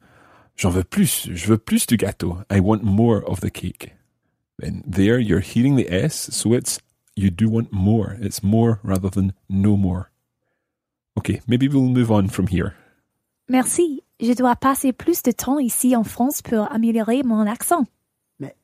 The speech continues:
Speaker 3: ton accent est excellent.
Speaker 1: Pour dimanche alors, vous êtes sûr ?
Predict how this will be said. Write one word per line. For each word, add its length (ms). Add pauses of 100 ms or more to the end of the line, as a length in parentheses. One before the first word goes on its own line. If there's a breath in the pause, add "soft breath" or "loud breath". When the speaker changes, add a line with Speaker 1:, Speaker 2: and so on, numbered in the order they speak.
(160)
Speaker 3:
ton 120
accent 400
est 220
excellent. 460 (540)
Speaker 1:
Pour 340
dimanche 440
alors, 260 (420 loud breath)
vous 300
êtes 100
sûr ? 540